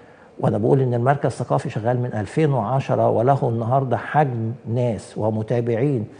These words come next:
المركز الثقافي الأمريكي بيفوق المليون فرد من الأجانب والمصريين، ودائرة علاقات كبيرة وشبكة اتصالات ضخمة جدًا يمكن الاستفادة بيها والبناء معاها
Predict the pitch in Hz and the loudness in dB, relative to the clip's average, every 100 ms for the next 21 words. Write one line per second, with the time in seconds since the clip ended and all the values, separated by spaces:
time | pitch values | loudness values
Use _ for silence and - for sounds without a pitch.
0 | - - - 117 135 - - 123 131 139 | -18 -8 0 2 2 -2 -4 -4 -2 -2
1 | 120 117 156 160 160 - - - - - | -2 -2 -2 -2 -4 -10 -20 -20 -20 -16
2 | 135 135 127 - 190 175 131 135 143 156 | 2 4 4 6 4 6 2 4 4 4
3 | 139 127 - - - - - - - 123 | 4 0 0 -12 -16 -16 -14 -8 -2 2
4 | 127 - 123 139 165 170 170 - 123 139 | 2 2 4 8 8 6 2 0 2 4
5 | 135 - 135 135 120 - - - - - | 2 2 2 2 0 -4 -18 -20 -20 -20
6 | - - - - 113 113 113 147 208 175 | -20 -20 -18 -6 -2 -2 2 4 4 2
7 | 127 127 120 156 165 - 127 120 165 180 | 4 2 4 4 2 2 -2 0 0 2
8 | 170 160 - 175 175 143 - - - 131 | 2 0 0 0 0 -2 -2 -4 -2 2
9 | 139 131 135 147 127 156 131 - - - | 4 4 2 2 2 2 0 -6 -12 -16
10 | - - - - - 151 185 175 165 151 | -16 -18 -20 -20 -2 2 4 4 0 -2
11 | - 143 180 170 143 208 139 - - - | -4 2 2 4 2 2 -2 -4 -18 -20
12 | - - - - 117 117 110 131 147 180 | -20 -20 -20 -4 0 0 2 2 4 4
13 | 160 131 120 131 - | 2 0 2 0 -2